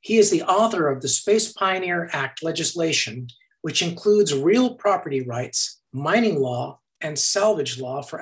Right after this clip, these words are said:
outer space. He is also the founder and C E O of Space Booster L L C,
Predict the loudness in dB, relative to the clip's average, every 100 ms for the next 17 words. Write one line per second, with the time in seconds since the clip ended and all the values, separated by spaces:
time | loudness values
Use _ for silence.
0 | -4 -2 -2 -2 -2 -2 -2 -4 -6 _
1 | 4 6 8 6 4 6 4 2 -2 0
2 | 2 2 2 0 0 0 -2 -2 0 0
3 | 0 0 2 2 0 -2 -6 -6 -6 -6
4 | -4 -4 -4 -2 0 -2 -2 -6